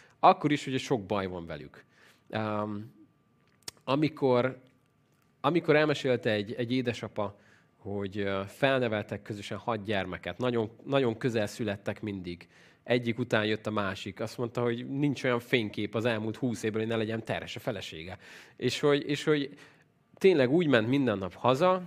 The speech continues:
hogy elmesélte azt, hogy ült kint a kocsiban, a munkája már nem bírt maradni, mert teljesen kiégett, de nem mert bemenni a házba se, <laughs> mert tudta azt, hogy mi fogja fogadni.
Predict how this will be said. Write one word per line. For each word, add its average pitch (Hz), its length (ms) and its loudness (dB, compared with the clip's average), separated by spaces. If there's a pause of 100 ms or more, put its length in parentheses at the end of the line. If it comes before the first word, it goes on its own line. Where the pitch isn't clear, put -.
hogy 107 140 -6
elmesélte 113 720 0
azt, 156 220 -4
hogy 113 200 -8
ült 135 240 0
kint 113 240 -4
a 107 40 -10
kocsiban, 160 640 -2 (100)
a 123 100 0
munkája 135 380 2
már 104 140 0
nem 120 180 2
bírt 107 200 -2
maradni, 101 320 -2
mert 92 180 -8
teljesen 104 420 -4
kiégett, 117 600 -2 (360)
de 127 80 6
nem 196 180 8
mert 123 180 4
bemenni 123 360 6
a 120 80 6
házba 110 420 4
se, 107 260 -4 (320)
<laughs> - 320 -20
mert 160 180 4
tudta 269 260 4
azt, 165 100 2
hogy 214 80 4
mi 240 100 6
fogja 233 260 8
fogadni. 107 640 6